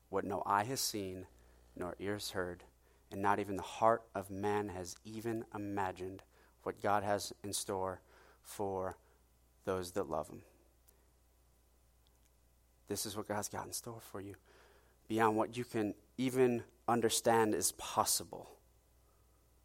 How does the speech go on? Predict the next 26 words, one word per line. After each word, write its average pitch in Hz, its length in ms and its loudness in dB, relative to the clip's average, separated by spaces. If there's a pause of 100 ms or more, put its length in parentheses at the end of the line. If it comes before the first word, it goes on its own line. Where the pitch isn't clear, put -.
(560)
This - 160 -2
is 107 100 -4
what 104 120 0
he 104 60 0
has 98 180 2
in 92 60 -4
store 90 180 -2
for - 180 -10
you. 90 140 -12 (1120)
But 95 120 -6
here's 98 180 -2
the 98 60 -8
clause. - 440 -2 (960)
Those 90 220 -4
that 87 80 -8
love 85 220 0
him. - 120 -18 (1500)
Not 98 200 0
those 110 240 4
that 107 260 -8
have 104 100 0
a 98 60 -8
good 101 180 -4
feeling 98 420 2
towards 92 360 -8
him 95 180 -6